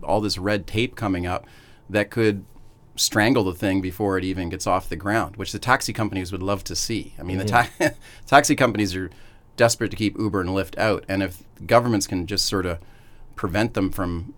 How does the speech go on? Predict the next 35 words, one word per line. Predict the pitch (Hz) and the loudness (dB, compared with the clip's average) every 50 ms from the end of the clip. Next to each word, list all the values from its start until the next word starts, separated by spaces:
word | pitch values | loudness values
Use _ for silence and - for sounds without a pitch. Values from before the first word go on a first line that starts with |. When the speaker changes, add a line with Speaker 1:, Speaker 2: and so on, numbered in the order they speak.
| - - - - | -20 -20 -18 -12
Speaker 1:
getting | 82 - 104 95 95 98 | -6 -4 -2 0 0 0
up | 98 95 | 0 -2
and | 104 92 85 | -2 -4 -2
running | 92 101 110 101 90 | 0 0 0 0 -2
just | 98 95 - | -4 -6 -6
because | - 95 98 87 | -6 -6 -6 -6
of | 87 85 | -4 -4
all | 87 90 85 | -4 -4 -4
the | 87 | -6
bureaucracy | 80 98 90 87 92 92 95 - - 92 - - 98 | -8 -6 -4 -2 -2 -2 -2 -4 -6 -6 -6 -4 -4
and | 87 82 85 | -6 -6 -6
red | 92 92 90 82 | -6 -8 -8 -8
tape | - - 101 95 95 95 - | -6 -4 -2 -2 -2 -2 -4
and | 82 80 - - | -8 -10 -10 -8
fees | - 110 101 95 92 92 82 85 | -6 -4 -4 -2 -4 -6 -6 -8
and | 80 90 | -8 -6
licenses, | 90 92 98 92 - 92 82 - - 87 82 82 82 | -4 -4 -2 -2 -2 -2 -2 -2 -6 -6 -6 -8 -4
that | - 95 92 - | -2 -2 -2 -2
would | - 90 82 | -4 -8 -8
be | - 90 87 | -8 -8 -8
fine | 82 - - 95 92 92 92 90 | -10 -8 -6 -6 -4 -4 -4 -6
for | 92 101 | -6 -8
them | 98 - 85 90 92 | -6 -8 -8 -10 -8
too. | - 117 107 82 - - - - | -6 -6 -6 -6 -8 -12 -10 2
Speaker 2:
Well, | - 123 | 2 6
they've | 123 127 123 143 | 6 6 8 8
already | 175 165 127 110 117 131 139 127 101 92 90 | 8 8 8 8 8 8 8 6 4 2 0
successfully | - - 107 101 - - 120 120 - - 104 104 104 | -2 -4 -4 0 4 4 4 4 4 2 2 2 2
managed | 101 101 98 101 104 98 - - | 2 2 0 0 -2 -2 -4 -6
to | 92 | -10
keep | - - 117 107 98 - - | -6 -4 -2 -2 -2 -4 -4
Uber | - 120 117 107 107 98 | -2 -2 2 2 2 2
and | 92 92 | 2 0
Lyft | 95 101 104 101 - - | 0 0 0 0 -2 -4
from | - - 98 87 87 87 87 - | -4 -4 -4 -2 -4 -8 -10 -12